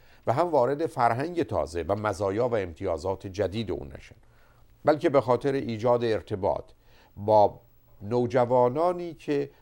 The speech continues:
مانند اونها سرگشته و پریشان هستند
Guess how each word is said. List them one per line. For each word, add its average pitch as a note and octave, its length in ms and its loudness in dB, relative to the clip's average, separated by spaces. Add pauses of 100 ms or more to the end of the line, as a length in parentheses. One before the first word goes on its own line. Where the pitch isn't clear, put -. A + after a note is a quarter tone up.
مانند A#2+ 500 -2
اونها G#2+ 500 -2
سرگشته G2+ 1200 -6
و E2 260 -6 (420)
پریشان G#2 500 -2
هستند D2 460 -10